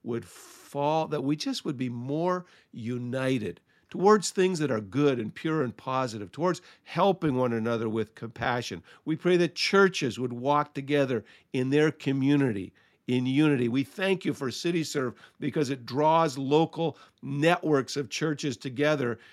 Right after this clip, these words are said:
to become the heroes of compassion in their neighborhoods. Just use this ministry, we pray. And we ask God, 'cause we're about influence,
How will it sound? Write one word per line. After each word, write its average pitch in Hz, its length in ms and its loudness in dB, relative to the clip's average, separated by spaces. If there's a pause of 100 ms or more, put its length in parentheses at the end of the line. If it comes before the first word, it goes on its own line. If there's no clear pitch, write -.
(120)
to - 100 -12
become 135 440 0
the 131 80 -2
heroes 165 640 4
of 120 160 -4
compassion 123 640 -6
in 113 160 -8
their 135 380 -2 (280)
neighborhoods. 113 720 0
Just 120 240 -2
use 151 460 0
this 156 200 0
ministry, 143 560 -2
we 120 180 -2
pray. 117 420 -4 (260)
And 113 100 -10
we 120 140 -4
ask 156 300 0
God, 175 420 0
'cause 104 160 -14
we're 117 200 -6
about 139 280 -2
influence, 123 600 -2